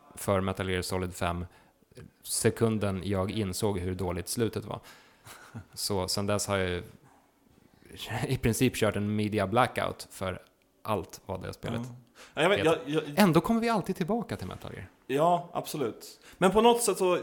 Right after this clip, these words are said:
Speaker 2: jag ty-, jag kan fortfarande stå för mitt väldigt höga betyg av Metal Gear Solid fem, för att det var
Speaker 1: Mm.
Speaker 2: så himla kul att spela.
Speaker 1: Ja, ja, spelmässigt så är det briljant, det är det. Ehm, men, eh, gameplay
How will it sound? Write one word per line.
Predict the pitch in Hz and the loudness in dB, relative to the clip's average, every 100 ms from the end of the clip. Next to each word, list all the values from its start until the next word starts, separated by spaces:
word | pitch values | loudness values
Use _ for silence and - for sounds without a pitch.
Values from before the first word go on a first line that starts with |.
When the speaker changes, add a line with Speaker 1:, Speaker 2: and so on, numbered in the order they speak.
| 143 | -2
Speaker 2:
jag | 156 185 185 | -2 -2 -2
ty-, | 185 | -4
jag | 156 165 | 0 0
kan | 175 | -2
fortfarande | 180 - 170 | -6 -2 -2
stå | 156 190 185 | 0 0 0
för | 135 | 0
mitt | 113 107 | -6 -2
väldigt | 117 110 123 | -2 -2 -2
höga | 113 110 | -2 -2
betyg | 110 156 147 107 | -4 -4 -4 -6
av | - 104 98 107 | -6 -6 -6 -10
Metal | - | -10
Gear | 107 | -10
Solid | 107 101 104 | -8 -8 -4
fem, | 101 101 | -4 -4
för | - | -10
att | - | -6
det | 120 | -4
var | 113 | -2
Speaker 1:
Mm. | 117 | -2
Speaker 2:
så | 107 110 | -4 -8
himla | 127 120 110 | -8 -4 -4
kul | 113 113 104 | -6 -6 -6
att | 101 | -8
spela. | 107 101 98 - - | -8 -6 -8 -10 2
Speaker 1:
Ja, | 107 104 101 - | 6 6 4 -2
ja, | - 123 | 4 4
spelmässigt | - 175 139 160 - 110 | 6 6 8 8 4 2
så | - | 2
är | 101 101 | 4 4
det | 92 | 2
briljant, | 101 104 98 - - | 2 2 0 -4 -2
det | |
är | 101 | -2
det. | 82 - - - _ _ _ - 107 | -4 -12 -20 -20 _ _ _ -6 0
Ehm, | 98 95 - - _ | 0 -2 -6 -18 _
men, | 110 107 101 98 95 95 95 92 92 90 90 87 | -4 -2 0 0 -2 -2 -2 -2 -2 -4 -4 -4
eh, | 85 85 80 82 87 | -4 -6 -6 -8 -8
gameplay | 90 92 90 - - - | -8 -8 -8 -8 -10 -12